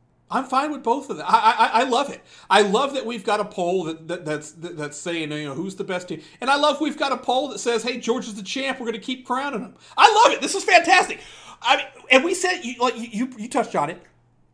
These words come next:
Beginning of the season, it's like, "Georgia's gonna sleepwalk to the playoff, and it's not even gonna be interesting.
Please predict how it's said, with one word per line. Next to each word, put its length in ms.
Beginning 280
of 60
the 60
season, 280
it's 80
like, 140
"Georgia's 320
gonna 160
sleepwalk 680
to 80
the 60
playoff, 600
and 100
it's 140
not 160
even 120
gonna 140
be 180
interesting. 500